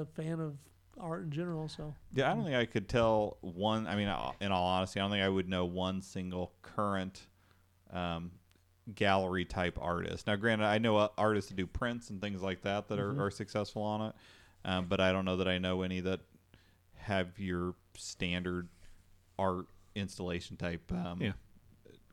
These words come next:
Speaker 2: galleries. But I don't know. Maybe, maybe artists nowadays, though, with the new media and the way that they do prints and things like that, maybe all,
Speaker 3: Yeah.
Speaker 2: most artists do a multitude of things.
Speaker 3: Yeah.
Speaker 2: So.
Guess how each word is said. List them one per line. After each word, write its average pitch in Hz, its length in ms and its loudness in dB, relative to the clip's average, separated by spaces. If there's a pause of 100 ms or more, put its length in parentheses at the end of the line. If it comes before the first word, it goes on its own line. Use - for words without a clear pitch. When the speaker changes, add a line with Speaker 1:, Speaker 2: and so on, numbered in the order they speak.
Speaker 2:
galleries. 92 640 -4 (480)
But 127 100 2
I 120 40 6
don't 107 60 4
know. 104 60 0
Maybe, 113 360 2
maybe 127 240 2
artists 104 320 4
nowadays, 98 440 2
though, 92 340 2 (140)
with 90 280 -2
the 95 100 0
new 92 140 -2
media 90 480 0 (440)
and 92 120 -4
the 92 60 0
way 90 120 2
that 85 100 -4
they 90 120 0
do 87 200 0
prints 92 380 -4
and 92 100 -6
things 90 140 -6
like 90 120 -4
that, 92 140 0
maybe 92 200 0
all, 92 120 -2
Speaker 3:
Yeah. 82 140 -10
Speaker 2:
most 95 420 -2
artists 87 400 -4 (160)
do 90 320 -2
a 87 120 -8
multitude 92 560 -6
of 90 100 -6
things. 95 400 -8
Speaker 3:
Yeah. 151 160 0
Speaker 2:
So. 92 140 -8